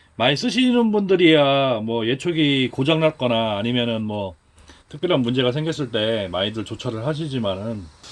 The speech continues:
그렇지 않은 분들은, 어, 예초기 날이 갑작스레 안 빠지거나 그러면은 난감하죠. 예. 그럴 때를 대비해서, 어, 간단하게 영상 하나 올려드리겠습니다.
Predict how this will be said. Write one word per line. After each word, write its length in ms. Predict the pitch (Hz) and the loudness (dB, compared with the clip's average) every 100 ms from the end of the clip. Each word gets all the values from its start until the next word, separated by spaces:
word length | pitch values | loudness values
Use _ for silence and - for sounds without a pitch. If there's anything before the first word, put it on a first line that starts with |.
| - - | -20 -12
그렇지 260 | - 160 156 | -4 -2 2
않은 240 | 127 156 | 2 2
분들은, 760 | 170 170 151 147 131 92 80 - - - - - - | 0 0 2 2 0 -4 -12 -20 -20 -20 -20 -20 -6
어, 400 | 104 123 120 113 | 2 4 4 4
예초기 300 | 110 131 180 | 0 0 2
날이 320 | 147 139 143 131 | 4 4 2 -2
갑작스레 420 | 135 - - 147 | -4 -4 0 2
안 120 | 131 | 2
빠지거나 460 | 190 180 170 160 131 | 2 2 2 2 2
그러면은 440 | 131 143 139 120 | 2 2 2 2
난감하죠. 680 | 110 135 135 135 143 139 156 - - - 95 | 0 0 0 0 0 -2 -4 -18 -20 -16 -12
예. 120 | 95 85 73 - - - - | -10 -12 -14 -20 -20 -20 -4
그럴 160 | 123 127 | -2 0
때를 180 | 139 | -2
대비해서, 680 | 120 120 127 120 117 143 160 - - - - - 101 | -2 -2 0 0 0 0 0 -4 -20 -20 -20 -18 -10
어, 100 | 101 | -10
간단하게 380 | 120 117 123 107 | -8 -6 -4 -2
영상 380 | 104 123 117 104 | -2 -2 -4 -4
하나 240 | 113 98 - - | -6 -6 -10 -10
올려드리겠습니다. 640 | 107 110 113 101 101 85 | -6 -4 -4 -6 -8 -10